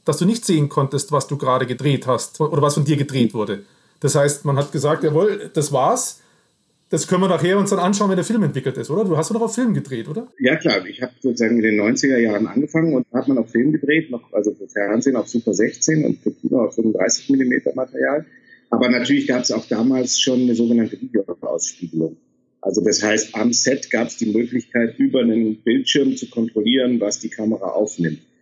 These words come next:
Speaker 2: Zumindest in so einem Maß, dass das halbwegs dem entsprach, wie das nachher im Original ist. Das war natürlich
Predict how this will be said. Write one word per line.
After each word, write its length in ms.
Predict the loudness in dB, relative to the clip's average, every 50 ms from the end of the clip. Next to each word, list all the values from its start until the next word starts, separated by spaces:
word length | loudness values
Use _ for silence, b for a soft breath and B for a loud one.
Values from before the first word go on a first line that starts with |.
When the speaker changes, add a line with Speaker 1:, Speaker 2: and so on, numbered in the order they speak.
| _ _
Speaker 2:
Zumindest 480 | -2 0 2 4 4 4 2 2 0
in 160 | 0 0 0 2
so 120 | 2 2
einem 200 | 2 2 2 0
Maß, 460 | 0 0 0 0 0 0 0 -2 B B B B B B B -4
dass 180 | -2 0 0
das 200 | 0 0 0 0
halbwegs 460 | 0 0 0 2 0 0 -2 -2 -2
dem 180 | -2 0 0 0
entsprach, 500 | -2 -4 -8 -10 -10 -8 -8 -8 -6 -4
wie 80 | -2 -2
das 160 | -2 -2 -2
nachher 240 | -4 -6 -4 -4 -2
im 80 | -2
Original 440 | -2 -2 -4 -6 -6 -6 -8 -10 -10
ist. 140 | -6 -6 -6
Das 140 | -4 -4 -4
war 100 | -2 -2
natürlich 300 | -2 -2 -2 -6 -6